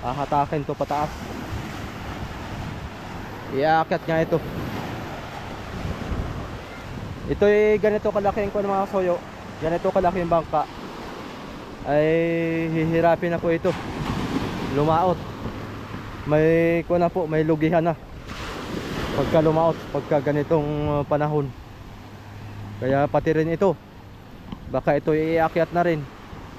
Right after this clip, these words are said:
Nag-aantay rin ito ng atak. Yung, yung wings, mga kasuyo, ang bibira. Dito.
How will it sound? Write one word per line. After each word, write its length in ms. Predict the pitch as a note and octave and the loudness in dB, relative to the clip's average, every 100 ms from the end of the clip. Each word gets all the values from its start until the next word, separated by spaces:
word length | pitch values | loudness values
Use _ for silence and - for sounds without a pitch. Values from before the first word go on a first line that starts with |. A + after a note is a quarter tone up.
| - - | -16 -6
Nag-aantay 400 | A2+ D3+ D#3+ F3 | 0 2 4 4
rin 160 | F3+ F3+ | 4 2
ito 80 | |
ng 320 | F#3+ F#3+ F#3+ F#3 | 2 2 4 4
atak. 320 | F#3+ F#3+ - E3 | 4 4 2 2
Yung, 480 | F3 F3 F3+ F3+ F3 - - - - - | 0 0 0 0 2 0 -2 -2 -2 0
yung 240 | D3+ F3+ | 4 6
wings, 320 | F3 G3 F#3+ - | 6 8 6 6
mga 240 | F3+ F3+ F#3 | 4 4 4
kasuyo, 320 | F3+ F#3+ G3 | 4 4 4
ang 80 | F#3 | 6
bibira. 340 | F3 E3 F#3+ G3+ - - - - - - - - - - - - - - - - - - - - - - - - - - - - - - - | 4 4 4 2 -2 -2 0 2 0 0 -2 0 -2 -4 -6 -8 -6 -8 -6 -4 -2 0 2 4 4 2 0 0 0 4 4 4 4 4 4
Dito. 300 | - C#3+ F#3+ | 4 4 4